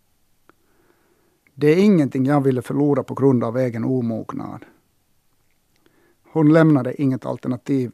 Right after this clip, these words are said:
Jag var tvungen att studera mig själv, och det är jag glad för.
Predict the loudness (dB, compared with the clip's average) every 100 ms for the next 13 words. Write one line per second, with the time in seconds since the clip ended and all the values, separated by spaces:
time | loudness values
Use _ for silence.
0 | _ -6 -2 -2 0 2 2 0 -4 -2
1 | -2 -4 -8 -10 -8 -8 -8 -14 _ _
2 | _ _ _ -12 -4 0 0 -4 -6 -6
3 | -6 -6 -12 -12 -14 -18